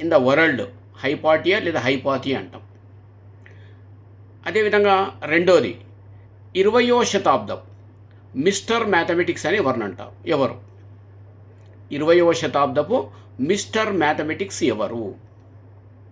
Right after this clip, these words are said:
అంటే డేవిడ్ హిల్బర్ట్. డేవిడ్ హిల్బర్ట్ను ఇరవయో శతాబ్దపు మిస్టర్ మ్యాథమెటిక్స్ అంటారు. ఇక మూడవది,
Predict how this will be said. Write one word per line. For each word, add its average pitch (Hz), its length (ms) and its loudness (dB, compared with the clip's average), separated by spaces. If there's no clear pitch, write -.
అంటే 147 420 -4
డేవిడ్ 170 500 2
హిల్బర్ట్. 123 680 0
డేవిడ్ 185 440 4
హిల్బర్ట్ను 170 840 0
ఇరవయో 190 380 4
శతాబ్దపు 156 680 -2
మిస్టర్ 202 520 2
మ్యాథమెటిక్స్ 147 600 -2
అంటారు. - 340 -12
ఇక 185 120 -4
మూడవది, 160 580 6